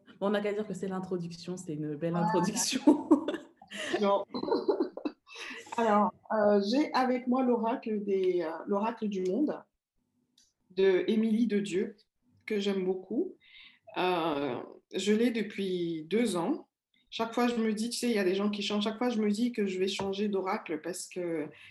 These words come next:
Speaker 2: je suis trop habituée à celui-là et ça devient, euh, tu vois, peut-être un peu trop facile ou je sais pas quoi. Mais j'aime tellement les dessins, j'aime beaucoup.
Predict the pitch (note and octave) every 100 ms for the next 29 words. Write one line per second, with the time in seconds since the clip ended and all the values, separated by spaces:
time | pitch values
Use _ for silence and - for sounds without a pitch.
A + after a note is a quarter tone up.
0 | - F3+ - F3 F3 G3 G3 G#3 G3+ F#3
1 | F#3 - G3+ G3 - F#3 F3+ F3+ D#3 F3
2 | F3 E3+ F#3 F3+ F3 D#3 - - _ _
3 | _ _ - F3+ F3+ F3+ G3+ G3+ G3 G3
4 | - F3+ F#3 E3+ - G#3 G#3+ G3+ F#3 F3
5 | F3 F#3 E3 - G3 A3+ G3 F#3 F3 F3+
6 | G#3+ G#3+ A3 G#3+ A#3 G3 F#3+ F#3 G#3+ A#3+
7 | G#3 F#3+ F#3 - A3 C#4